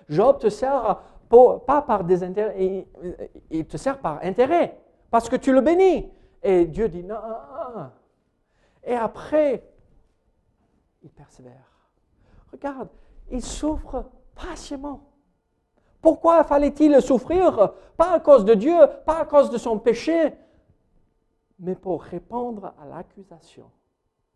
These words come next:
de Satan. Mais aussi pour répondre à notre besoin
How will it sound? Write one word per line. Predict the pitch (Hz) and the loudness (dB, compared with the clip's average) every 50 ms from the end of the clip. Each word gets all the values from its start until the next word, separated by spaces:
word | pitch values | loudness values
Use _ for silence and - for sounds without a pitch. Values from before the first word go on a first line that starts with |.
| _ _ _ _ _ _ _ _ _ _ _ _ _ _ _ _ _ _ _ _ _ _ _ _ _ _ _ _ _ _ _ _ _ _ _ _ _ _ _ _ _ _ _ _ _ | _ _ _ _ _ _ _ _ _ _ _ _ _ _ _ _ _ _ _ _ _ _ _ _ _ _ _ _ _ _ _ _ _ _ _ _ _ _ _ _ _ _ _ _ _
de | 143 | _
Satan. | _ 123 120 _ _ 123 _ - - - - - - - - _ _ _ _ _ _ _ _ _ _ _ _ _ _ _ _ _ _ _ _ _ _ _ _ _ _ _ _ _ _ _ _ _ _ | _ _ _ _ _ _ _ -20 -18 -16 -16 -18 -18 -20 -20 _ _ _ _ _ _ _ _ _ _ _ _ _ _ _ _ _ _ _ _ _ _ _ _ _ _ _ _ _ _ _ _ _ _
Mais | 170 151 | -20 -20
aussi | 160 156 147 - - - 196 - | -20 -20 -20 -20 -18 -16 -16 -16
pour | _ - 147 127 _ | _ -20 -20 -20 _
répondre | _ - 170 165 _ - 175 175 180 180 165 147 131 120 _ _ _ - - - - - - _ _ _ _ _ _ | _ -20 -20 -20 _ -16 -14 -14 -12 -14 -14 -16 -18 -20 _ _ _ -20 -18 -18 -18 -18 -20 _ _ _ _ _ _
à | 139 139 | -20 -20
notre | 135 143 147 147 _ - | -20 -20 -20 -20 _ -20
besoin | 143 135 139 135 123 131 120 120 117 | -18 -16 -16 -16 -16 -18 -20 -20 -20